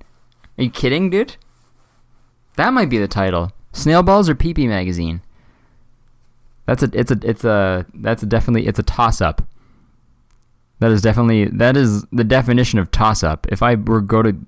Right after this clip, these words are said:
toss-up on Urban Dictionary, it would say P P magazine or Snail Balls. And people would be like, "What does the fuck did, what does the fuck that mean?"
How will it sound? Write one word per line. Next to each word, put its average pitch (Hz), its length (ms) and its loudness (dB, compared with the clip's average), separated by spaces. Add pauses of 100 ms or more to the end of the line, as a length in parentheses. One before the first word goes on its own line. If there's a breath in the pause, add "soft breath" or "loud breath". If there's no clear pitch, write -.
(160)
toss-up 127 480 0
on 104 80 0
Urban 104 220 0
Dictionary, 120 460 2
it - 20 2
would 95 140 0
say 85 200 -2
P - 240 0
P 127 140 -2
magazine 117 480 2
or 98 60 2
Snail 90 340 0
Balls. 85 380 -2 (420 loud breath)
And 101 140 -12
people 98 160 -4
would 95 60 -6
be 95 80 -4
like, 90 180 -4
"What 98 260 -6
does 113 140 -8
the 92 120 -6
fuck - 340 -6
did, 127 260 -4
what 135 200 -2
does 139 200 2
the 104 120 2
fuck 143 300 -2
that 190 220 0
mean?" 220 320 2